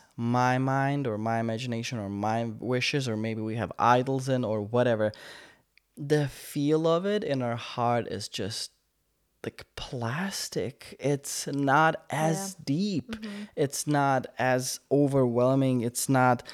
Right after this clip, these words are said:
Speaker 1: it doesn't, like, coat our hearts the same way.
Speaker 2: Mm-hmm.
Speaker 1: But when the Lord speaks,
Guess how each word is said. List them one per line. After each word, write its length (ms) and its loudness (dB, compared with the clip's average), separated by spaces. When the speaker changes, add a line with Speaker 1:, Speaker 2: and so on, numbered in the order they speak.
Speaker 1:
it 260 0
doesn't, 300 6
like, 280 0
coat 460 2
our 160 2
hearts 480 0
the 120 -6
same 360 0
way. 320 0
Speaker 2:
Mm-hmm. 240 -8
Speaker 1:
But 200 6
when 220 0
the 120 -2
Lord 440 6
speaks, 500 -4